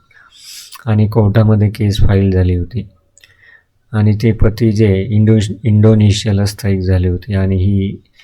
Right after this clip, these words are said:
जी माता आहे, ही बँगलोरमध्ये जॉब करत होती. तर नवऱ्याचा राग तिने काय केला, मुलावरती काढला आणि त्याचे तुकडे तुकडे करून टाकले. तर अशा प्रकारे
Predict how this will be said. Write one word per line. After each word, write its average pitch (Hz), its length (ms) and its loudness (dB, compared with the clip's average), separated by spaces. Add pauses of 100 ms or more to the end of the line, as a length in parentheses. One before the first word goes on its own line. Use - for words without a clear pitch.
(340)
जी 98 100 -4
माता 101 360 0
आहे, 90 240 0
ही 101 580 -4
बँगलोरमध्ये 98 680 0
जॉब 92 260 0
करत 92 280 -4
होती. 95 260 -10 (1120)
तर 120 100 2
नवऱ्याचा 110 760 2
राग 107 200 0 (140)
तिने 104 200 -2
काय 101 200 -2
केला, 101 260 -4
मुलावरती 98 680 -2
काढला 95 420 -2
आणि 95 340 -4
त्याचे 101 300 -4 (100)
तुकडे 95 280 -6
तुकडे 95 320 -10
करून 92 340 -6
टाकले. 92 300 -8 (1400)
तर 131 40 -2
अशा 120 260 2
प्रकारे 113 760 2